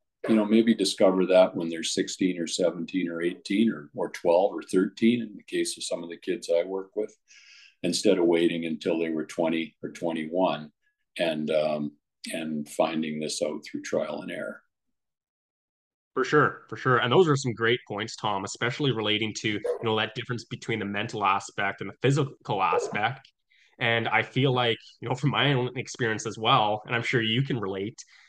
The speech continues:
Speaker 2: is back then, right, most athletes only focus on the physical aspect of things. And, right, you know, just getting into the gym, putting the reps in, right, um, going to your practices. But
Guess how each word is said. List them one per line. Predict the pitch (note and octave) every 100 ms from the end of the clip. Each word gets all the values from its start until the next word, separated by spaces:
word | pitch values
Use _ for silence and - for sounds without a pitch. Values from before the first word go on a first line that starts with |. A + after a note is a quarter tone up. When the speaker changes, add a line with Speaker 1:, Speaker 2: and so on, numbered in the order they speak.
| _ -
Speaker 2:
is | B2 B2 A2+ A2+ - -
back | C#3 C#3 C#3+
then, | F#3+ A#2+ A#2 A2+
right, | A#2+ A#2 G#2 - _
most | C3+ B2+ C3
athletes | A2+ B2 B2
only | A#2 G#2+
focus | A2+ G#2+
on | G#2+
the | G2
physical | - C#3 C3+ G2+
aspect | F#2 - F#2+ -
of | G#2
things. | G#2+ G2+ G#2 G#2 - - -
And, | G#2+
right, | A#2+ C3+ C3+ -
you |
know, | A2
just | A2 B2 -
getting | - A#2+ B2
into | A#2+ A2
the | A#2+
gym, | A#2 C#3 C3 C3+ C3 _
putting | C3 A#2+
the | A2
reps | G#2+ G#2 -
in, | A#2+ A2 A#2+
right, | A#2 B2 - _ _ _ -
um, | G2 F#2+ F#2+ G2 C3+ _ _ _ _ _ _ -
going | C#3 A#2+
to |
your | A2
practices. | - G#2+ G3 D3+ - G2 A2 - - - _ -
But | C#3 C#3 D3 C3